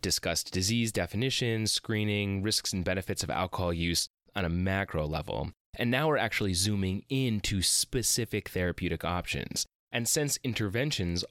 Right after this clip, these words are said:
often start with screening, which is the first part of this super sweet espert, I figured we should probably go there.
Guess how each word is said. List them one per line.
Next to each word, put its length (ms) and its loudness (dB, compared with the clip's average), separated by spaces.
often 340 -2
start 340 0
with 200 -4
screening, 720 0
which 180 -2
is 160 0
the 80 -4
first 400 -2
part 320 -2
of 380 0
this 200 0
super 640 2
sweet 460 0
espert, 640 -2
I 100 0
figured 460 -2
we 80 0
should 160 -2
probably 220 0
go 120 -4
there. 220 -6